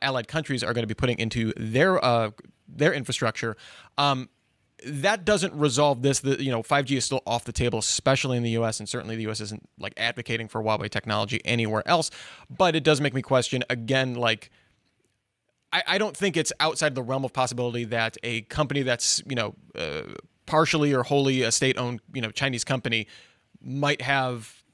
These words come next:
some backdoors at some point, or s-, or, or s-, you know, some connection to the, the, uh, state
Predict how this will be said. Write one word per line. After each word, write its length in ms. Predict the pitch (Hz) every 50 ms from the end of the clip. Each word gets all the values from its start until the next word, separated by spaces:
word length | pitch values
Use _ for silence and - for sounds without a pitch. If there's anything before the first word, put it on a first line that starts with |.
| _ -
some 220 | - 165 147 131
backdoors 420 | 117 127 127 - - 135 127 123 - 92
at 80 | 123
some 240 | - - - 127 123
point, 240 | - - 123 117 -
or 60 | -
s-, 120 | 117 - -
or, 200 | - 160 170 -
or 120 | 190 196
s-, 120 | 185 - -
you 160 | 240 226 214
know, 80 | 175 135
some 160 | - 226 220
connection 540 | - - 190 170 160 - 165 156 143 147 -
to 460 | - - 147 139 131 131 127 127 -
the, 320 | 120 127 127 120 120 117
the, 480 | 110 120 117 110 110 110 110 110 110 - -
uh, 260 | 78 76 73 76 - -
state 460 | - - - - 156 143 143 - _